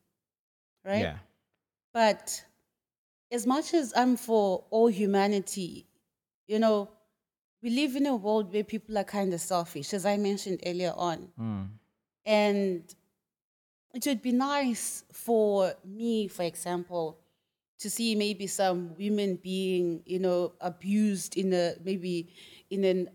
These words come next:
Speaker 1: Arab country or in the United States, and I stand up for them. Women who are not of my, my, my race or my color.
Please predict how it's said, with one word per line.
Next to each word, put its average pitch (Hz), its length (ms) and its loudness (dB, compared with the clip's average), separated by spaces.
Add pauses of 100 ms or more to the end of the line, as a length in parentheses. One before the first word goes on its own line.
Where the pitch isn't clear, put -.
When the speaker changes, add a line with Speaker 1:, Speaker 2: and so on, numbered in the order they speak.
Speaker 1:
Arab 208 400 2
country 208 680 0
or 180 200 -2
in 175 260 0
the 175 100 -8
United 175 500 -4
States, 208 480 -2
and 190 160 2
I 180 60 0
stand 180 340 -4
up 175 200 -2
for 214 140 -4
them. 254 280 -2 (560)
Women 233 320 2
who 214 140 0
are 208 80 6
not 208 260 2
of 208 160 -6
my, 175 280 -2
my, 170 180 -6
my 170 220 -4
race 170 520 -4
or 180 80 -4
my 160 160 -6
color. 220 420 0